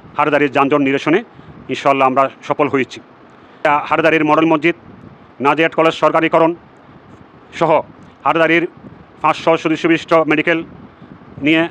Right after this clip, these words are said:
যে সমস্ত আমাদের, আ, বিশেষ করে চায়না বাংলাদেশ ফ্রেন্ডশিপ হাসপাতাল নিয়ে আমাদের যে দাবি ছিল, এই দাবিগুলো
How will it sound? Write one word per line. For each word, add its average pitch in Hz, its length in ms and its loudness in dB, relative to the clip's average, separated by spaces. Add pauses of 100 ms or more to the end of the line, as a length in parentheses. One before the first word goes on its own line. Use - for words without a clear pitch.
(160)
যে 156 140 2
সমস্ত 156 240 -4
আমাদের, 156 260 0
আ, 139 80 0 (340)
বিশেষ 127 320 -6
করে 170 120 4 (400)
চায়না 156 240 2
বাংলাদেশ 156 360 2 (680)
ফ্রেন্ডশিপ 160 320 -2
হাসপাতাল 156 300 0
নিয়ে 151 120 2
আমাদের 147 260 0
যে 147 140 0
দাবি 147 280 0
ছিল, 165 100 0 (520)
এই 139 120 -2
দাবিগুলো 151 380 2